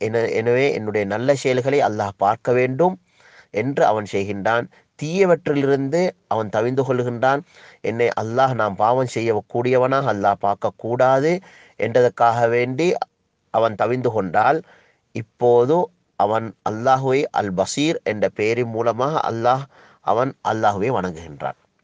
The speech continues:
எனவே இதுதான் துஆ உல் இபாதா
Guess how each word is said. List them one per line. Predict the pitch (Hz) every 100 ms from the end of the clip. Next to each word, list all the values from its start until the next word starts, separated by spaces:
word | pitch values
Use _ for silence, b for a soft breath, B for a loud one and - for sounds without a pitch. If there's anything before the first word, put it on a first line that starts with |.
| _ _ _ _ _ _ _ B B
எனவே | B 147 170 143
இதுதான் | 151 185 175 190 190 -
துஆ | 110 113 113
உல் | 131 151 -
இபாதா | 104 85 87 85 95